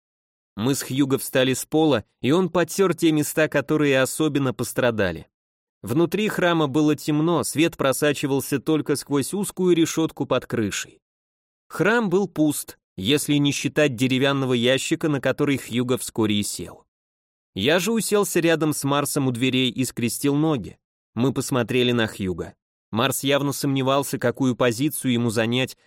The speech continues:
в отношении этого человека, и взглядом просил у меня подсказки. Временами он принимался тихо ворчать, словно хотел остаться хозяином положения,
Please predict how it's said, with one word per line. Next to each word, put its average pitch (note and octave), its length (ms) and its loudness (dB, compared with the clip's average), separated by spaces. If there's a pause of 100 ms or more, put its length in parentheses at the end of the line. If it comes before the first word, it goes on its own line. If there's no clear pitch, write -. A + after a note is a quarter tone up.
в G2 80 -2
отношении A#2 600 0
этого G#2 240 -2
человека, B2 680 0 (240)
и G#3+ 140 -2
взглядом F3 480 0
просил E3+ 400 0
у D#3+ 60 4
меня C3 340 0
подсказки. - 720 -4 (580)
Временами F3 680 2
он D#3+ 140 0
принимался D#3 600 0
тихо D3+ 300 -2
ворчать, D3 520 -2 (160)
словно C3 380 0
хотел C3+ 380 0
остаться C3 420 -2
хозяином A#2 580 0
положения, A#2 680 0